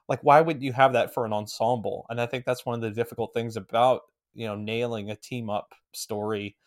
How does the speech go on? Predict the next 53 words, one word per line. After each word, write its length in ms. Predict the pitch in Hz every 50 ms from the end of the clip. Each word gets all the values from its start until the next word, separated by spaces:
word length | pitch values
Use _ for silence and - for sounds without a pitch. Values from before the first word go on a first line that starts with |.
| _ _ _ _ _ _ -
um, 460 | 107 101 101 98 98 95 101 98 - _ -
is 320 | 131 120 107 104 - -
you 100 | 123 117
have 280 | 110 - 120 110 110 -
to 80 | -
give 280 | 110 113 107 104 104 117 -
everybody 540 | 113 113 117 107 107 110 110 113 110 110
enough 300 | 101 101 110 104 101 -
time. 460 | - - - 120 117 113 104 98 95 - -
And, 280 | 107 104 101 101 101 -
you 140 | - 123 117
know, 240 | 113 107 107 117 _ _ -
uh, 320 | - - - - - 82 95 - - _ -
you 120 | 147 131
know, 80 | 113 110
the 80 | 110 110
first 280 | - 190 185 175 -
Avengers 360 | 120 - 147 160 170 165 -
film 240 | - - 113 107 107
did 140 | 113 117 107
that 220 | 113 110 - -
pretty 180 | - 143 131 117
well, 400 | 104 107 113 120 120 110 98 -
I 60 | - 107
thought, 380 | - - 107 107 107 - _ -
threaded 240 | 113 110 107 107
the 100 | 107 107
needle 400 | 107 117 127 131 117 110 104 - _ - - - - _ _ _
when 140 | - 113 113
you 100 | 113 110
have 200 | 117 117 104 101
all 200 | - 104 113 113
these 180 | 110 110 110
characters 380 | - - 113 104 - - 104 -
coming 260 | - 113 107 107 101
together. 380 | - - 107 110 110 107 107 104 - - - -
And 100 | - 151
I 60 | 165
think 320 | 165 - 196 196 185 - - -
if, 160 | - 160 156 - _ -
if, 200 | 147 143 127 - -
if 160 | 160 156 -
and 160 | 165 147 139
when, 160 | 135 131 127
I 100 | - 135
think 180 | 135 196 165 - _ -
part 140 | - 175 151
of 40 | 127
the 60 | 123
reason 220 | 120 123 110 113 110
we 80 | 113
did 280 | 110 117 120 117 110 113
this, 400 | 117 110 104 - - - -